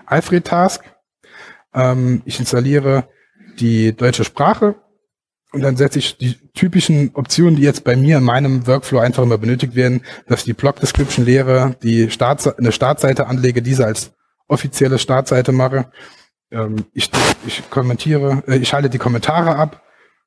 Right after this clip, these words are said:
setze die Permalink-Struktur. Und dann ist halt WordPress schon bei mir eigentlich meistens konfiguriert, mehr oder weniger.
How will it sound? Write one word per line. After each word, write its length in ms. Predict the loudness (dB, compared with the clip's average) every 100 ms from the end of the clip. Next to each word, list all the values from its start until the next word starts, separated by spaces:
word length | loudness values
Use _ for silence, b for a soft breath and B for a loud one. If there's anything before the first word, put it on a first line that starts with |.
| _ _ -18 _ -2
setze 540 | 0 2 2 2 2
die 160 | -2 -2
Permalink-Struktur. 1000 | 0 0 2 0 -4 -8 -2 0 2 0 _ b b _ _ _ _ _ _ _ _ _ _ _ _ _ -6
Und 100 | -2
dann 140 | 0
ist 100 | 0
halt 140 | 0 0
WordPress 280 | -2 0 0
schon 120 | 2
bei 80 | 4
mir 200 | 4 2
eigentlich 360 | 0 -2 -2
meistens 320 | -2 0 -2
konfiguriert, 520 | 0 -2 -2 0 0 2
mehr 120 | 2
oder 120 | 2
weniger. 380 | 4 2 2